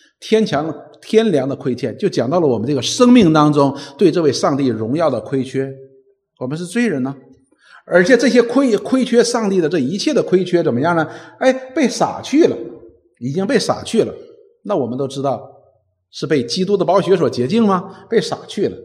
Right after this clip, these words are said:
然后呢，身体用清水洗净，我们的身体呢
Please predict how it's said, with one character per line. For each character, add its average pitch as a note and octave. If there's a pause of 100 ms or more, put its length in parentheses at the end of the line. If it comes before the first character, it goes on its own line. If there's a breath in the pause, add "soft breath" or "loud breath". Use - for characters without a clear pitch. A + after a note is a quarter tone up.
(380 soft breath)
然 C#3
后 A3
呢， G3
身 D4
体 B2+ (220 loud breath)
用 B3
清 C4
水 D3+
洗 C3+
净， A#3 (520)
我 B2+
们 E3+
的 B3
身 C4+
体 G#3
呢 G#3